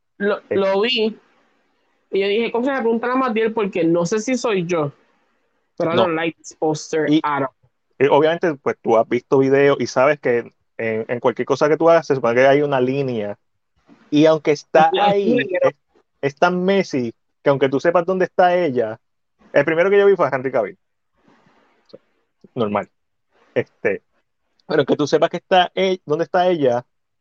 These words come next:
Speaker 2: como quiera, es, es, es un mal póster. Es una mala idea.
Speaker 1: Ok,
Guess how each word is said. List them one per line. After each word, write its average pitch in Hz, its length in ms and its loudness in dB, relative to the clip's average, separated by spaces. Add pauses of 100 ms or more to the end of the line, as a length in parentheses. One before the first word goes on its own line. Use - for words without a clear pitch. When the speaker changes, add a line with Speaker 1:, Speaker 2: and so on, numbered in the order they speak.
Speaker 2:
como 135 280 0
quiera, 147 680 2
es, 127 220 -2 (380)
es, - 140 -12 (840)
es 143 100 -2
un 165 120 -4
mal 247 220 2
póster. 120 600 0 (500)
Es 113 80 -4
una 175 160 2
mala 226 160 4
idea. 151 460 2 (4000)
Speaker 1:
Ok, 151 200 -4